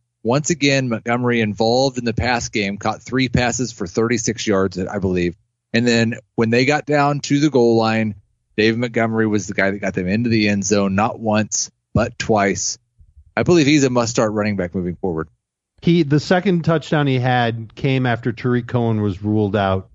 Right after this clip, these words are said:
Speaker 2: when he was trying to get into the end zone. So Cohen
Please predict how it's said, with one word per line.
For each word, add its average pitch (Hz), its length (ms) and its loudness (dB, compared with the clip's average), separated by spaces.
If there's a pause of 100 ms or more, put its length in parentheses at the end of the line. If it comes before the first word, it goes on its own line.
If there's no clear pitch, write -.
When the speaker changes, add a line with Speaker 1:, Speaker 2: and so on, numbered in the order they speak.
(360)
Speaker 2:
when 107 140 -2
he 117 140 2
was 110 180 -2
trying 117 400 0
to 98 60 -4
get 90 240 -2
into 87 220 -4
the 82 160 -2
end 82 200 -4
zone. 80 380 -10 (400)
So 135 140 0
Cohen 185 380 2